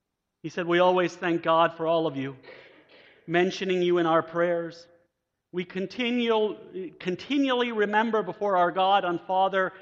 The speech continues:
your work produced by faith, your labor prompted by love, and your endurance inspired by hope in our Lord Jesus Christ."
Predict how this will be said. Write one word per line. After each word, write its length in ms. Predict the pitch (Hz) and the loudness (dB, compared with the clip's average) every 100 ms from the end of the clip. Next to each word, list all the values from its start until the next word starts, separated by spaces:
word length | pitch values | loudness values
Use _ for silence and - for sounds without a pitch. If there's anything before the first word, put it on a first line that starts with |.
| - | -18
your 280 | 180 170 165 | -2 2 2
work 560 | 160 202 247 - - - | 4 2 2 -4 -16 -6
produced 440 | 190 160 175 - | -6 -4 -6 -4
by 180 | 147 135 | -4 -4
faith, 380 | - 151 147 139 - _ _ _ _ | -4 -2 -2 -6 -16 _ _ _ _
your 200 | 147 143 | -6 -4
labor 520 | 135 156 190 190 180 170 | -2 0 0 0 -4 -8
prompted 540 | - 143 135 131 117 | -8 -6 -6 -8 -14
by 160 | 95 101 | -16 -10
love, 360 | 107 107 101 - _ _ _ _ _ _ _ _ | -6 -6 -6 -12 _ _ _ _ _ _ _ _
and 160 | 117 110 | -14 -12
your 100 | 104 | -10
endurance 680 | 107 113 127 101 90 90 - _ _ _ _ _ _ _ _ - | -10 -8 -8 -8 -12 -20 -20 _ _ _ _ _ _ _ _ -18
inspired 680 | 104 - - 113 110 107 | -16 -16 -8 -6 -6 -10
by 160 | 104 98 | -14 -18
hope 400 | - 113 101 _ _ | -16 -16 -16 _ _
in 100 | 110 | -20
our 120 | 104 | -20
Lord 240 | 95 101 92 | -18 -18 -18
Jesus 340 | 101 95 92 | -20 -20 _
Christ." 220 | _ 98 | _ -20